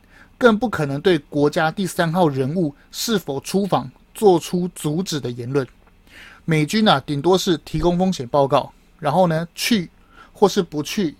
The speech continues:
有哪些风险，然后呢，我们军方的对应方案有 A、B、C 方案等等等等，看怎么办，然后由你们决定，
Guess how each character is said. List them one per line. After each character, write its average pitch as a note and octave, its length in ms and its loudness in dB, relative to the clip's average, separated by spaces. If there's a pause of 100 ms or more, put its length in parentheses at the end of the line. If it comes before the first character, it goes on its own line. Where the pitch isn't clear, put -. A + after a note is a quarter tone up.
有 D3 120 0
哪 D3 140 -4
些 D#3 180 -4
风 F3+ 220 0
险， C3 240 -6
然 C#3 140 -2
后 G#3 160 4
呢， F#3+ 140 6
我 C#3+ 120 0
们 C#3 160 -4
军 F3+ 180 -4
方 F3+ 160 0
的 D#3 80 -2
对 F#3 220 2
应 F3 180 -2
方 D#3+ 200 0
案 D#3 180 0
有 A#2+ 120 -8
A、 E3 280 -2
B、 E3 240 -4
C D#3+ 240 -4
方 E3 220 -2
案 D#3 120 0
等 C3+ 140 -6
等 B2+ 140 -6
等 B2+ 120 -6
等， B2+ 120 -6 (440)
看 E3+ 240 0
怎 C3 80 -12
么 B2+ 120 -4
办， C#3+ 200 0
然 C3+ 80 -6
后 C#3 80 -4
由 C#3+ 180 0
你 D#3+ 120 -2
们 B2+ 180 -6
决 C3+ 180 -4
定， E3+ 220 -6